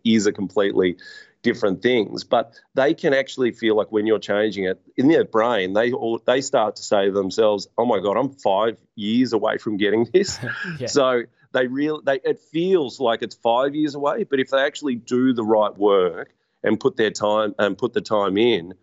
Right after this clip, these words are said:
Speaker 1: it can happen in months, uh, if you know what I mean. So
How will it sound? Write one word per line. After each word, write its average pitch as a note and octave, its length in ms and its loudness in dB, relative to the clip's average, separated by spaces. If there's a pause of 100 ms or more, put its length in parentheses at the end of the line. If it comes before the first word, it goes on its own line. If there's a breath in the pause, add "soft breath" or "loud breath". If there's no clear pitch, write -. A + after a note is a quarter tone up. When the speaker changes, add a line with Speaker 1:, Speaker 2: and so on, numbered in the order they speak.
(140)
Speaker 1:
it - 120 0
can B2 120 -2
happen C3 240 0
in F#2 100 0
months, - 600 -6 (280)
uh, G2 340 -2
if G#2 160 -4
you G#2 60 0
know G2 140 2
what F#2+ 80 2
I F#2+ 60 2
mean. F#2+ 320 0
So A2 300 2